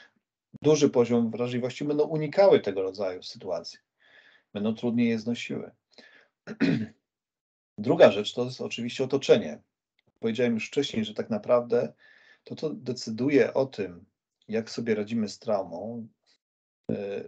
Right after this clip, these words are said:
zależy w dużym stopniu od tego, jak radzi sobie z naszą traumą,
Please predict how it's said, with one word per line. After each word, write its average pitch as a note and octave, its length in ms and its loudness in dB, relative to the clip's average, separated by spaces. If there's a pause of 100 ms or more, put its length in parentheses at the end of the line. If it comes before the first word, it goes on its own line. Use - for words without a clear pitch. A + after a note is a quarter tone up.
(100)
zależy G#2+ 760 0 (1160)
w A2 40 -4
dużym C3+ 400 2
stopniu A2+ 360 -4
od - 120 -10
tego, A#2 200 -2
jak G#2 260 2
radzi G2 240 -4
sobie G2+ 240 -10
z F#2 60 -14
naszą G2 300 -8
traumą, E2 480 -6